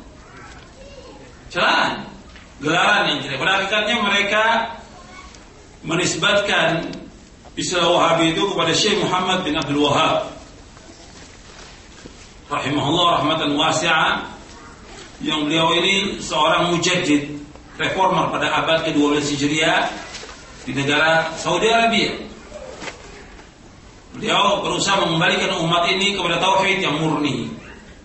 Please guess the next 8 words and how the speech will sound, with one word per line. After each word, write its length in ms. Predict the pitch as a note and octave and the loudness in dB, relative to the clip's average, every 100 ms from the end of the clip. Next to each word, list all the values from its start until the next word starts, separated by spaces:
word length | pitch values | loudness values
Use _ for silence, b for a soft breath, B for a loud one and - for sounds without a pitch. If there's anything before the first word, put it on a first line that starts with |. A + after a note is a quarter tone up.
| - | -20
kepada 240 | - C3+ D3 | -10 -6 -4
Islam 480 | E3+ F#3 F#3 F#3 E3+ | -2 0 2 2 2
yang 100 | E3 F3 | 0 0
murni, 640 | F3+ F#3 E3+ C3 - - - - - - - | -2 0 0 -2 -4 -10 -16 -20 -20 -20 -8
kepada 240 | C#3 C#3+ | -2 0
manhaj 400 | E3 F#3 E3+ F3+ | 2 2 2 2
yang 160 | F3+ D#3+ | 0 0
benar, 640 | D#3+ F#3 E3+ - - - | 2 2 2 0 -2 -8